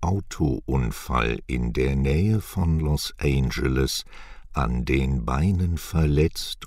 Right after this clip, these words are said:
und direkt im Krankenhaus operiert worden.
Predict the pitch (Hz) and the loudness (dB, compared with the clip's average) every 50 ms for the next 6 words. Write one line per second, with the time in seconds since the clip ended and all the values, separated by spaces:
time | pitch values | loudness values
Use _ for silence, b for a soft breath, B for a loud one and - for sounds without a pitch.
0 | - - 101 101 101 98 - - - - - - 85 82 82 78 - - 73 67 | -8 -4 0 0 0 0 -2 -6 -10 -8 -2 0 2 4 4 2 0 0 -2 -2
1 | - - - - - - 73 69 67 65 - - - 76 71 64 - - - 64 | -4 -6 -12 -8 -4 0 0 2 0 0 -2 -4 -2 0 0 0 0 0 -2 0
2 | 62 65 58 53 - 62 58 53 52 - - - - - - - - 64 - - | 0 0 -2 -2 -2 -2 0 0 -2 -2 -4 -6 -6 -8 -10 -8 -6 -6 -6 -6
3 | - 92 90 87 85 - 104 101 101 90 - - - - - 80 71 62 58 - | -2 0 0 0 2 2 2 2 2 2 0 -4 -6 0 2 2 2 2 0 0
4 | - 64 58 50 50 50 | -2 -2 -2 -2 -6 -10